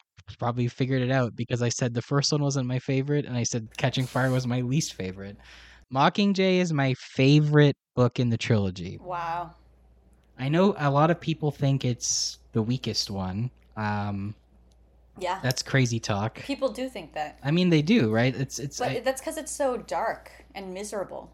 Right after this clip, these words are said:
Speaker 1: But I think that the other ones are too. This one just sort of extends it, maybe turns it up a notch.
Speaker 2: Well, this one, I think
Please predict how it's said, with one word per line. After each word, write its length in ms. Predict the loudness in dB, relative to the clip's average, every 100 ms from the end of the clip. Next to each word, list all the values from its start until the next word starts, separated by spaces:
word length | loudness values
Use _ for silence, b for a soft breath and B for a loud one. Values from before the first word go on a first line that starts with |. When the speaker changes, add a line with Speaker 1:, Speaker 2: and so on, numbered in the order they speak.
| _ _
Speaker 1:
But 100 | -2
I 40 | 2
think 200 | 2 2
that 240 | 2 0 -4 _ -8
the 180 | 0 4
other 160 | 6
ones 240 | 8 6 6
are 160 | 4
too. 480 | 2 2 4 6 6
This 180 | 2 2
one 140 | 0 0
just 140 | -2
sort 160 | -2 -6
of 100 | -8
extends 680 | -6 -4 -4 -4 -4 -4
it, 200 | -4 -6 -10 _
maybe 340 | -6 -2 -2 -4
turns 340 | -2 0 2
it 120 | 2
up 200 | 0 -2 -4
a 60 | -4
notch. 720 | -2 -2 -4 -6 -6 -8 -12 _ -18 -6
Speaker 2:
Well, 320 | 2 2 2
this 240 | -2 -8 -8
one, 300 | -10 -8 -12 -16 -12
I 140 | -12
think 460 | -10 -10 -10 -14